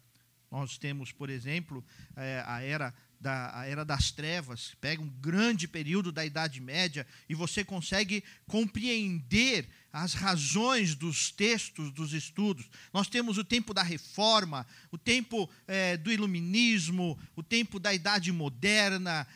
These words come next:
da Idade Primitiva, e todos esses períodos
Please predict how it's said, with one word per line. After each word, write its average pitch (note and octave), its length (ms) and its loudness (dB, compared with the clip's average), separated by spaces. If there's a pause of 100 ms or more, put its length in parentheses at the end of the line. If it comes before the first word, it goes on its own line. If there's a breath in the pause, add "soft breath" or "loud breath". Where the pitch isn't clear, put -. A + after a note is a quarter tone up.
(120)
da F#3 160 2
Idade D#3+ 540 0
Primitiva, F#3+ 1000 0 (220 loud breath)
e C4+ 180 2
todos D4+ 520 2
esses B3 300 -4
períodos G3+ 720 -4